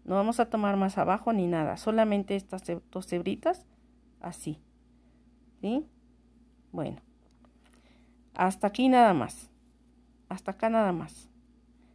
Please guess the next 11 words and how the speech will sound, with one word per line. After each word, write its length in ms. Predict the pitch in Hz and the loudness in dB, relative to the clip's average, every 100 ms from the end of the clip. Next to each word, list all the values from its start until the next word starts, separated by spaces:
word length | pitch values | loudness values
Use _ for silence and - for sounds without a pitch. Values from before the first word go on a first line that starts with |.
| _ _ | _ _
Y 140 | - 226 | 2 8
ahora 500 | 240 240 240 339 - | 8 10 8 4 -2
lo 140 | - 175 | -14 -8
que 100 | 175 | -4
vamos 280 | 180 202 262 | -2 -2 -2
a 20 | |
hacer 340 | 262 247 262 - | 2 2 2 -4
va 100 | - | -6
a 40 | 196 | -2
ser 240 | 220 220 - _ | -2 -2 -8 _
tomar 460 | 180 185 196 262 | -4 0 4 4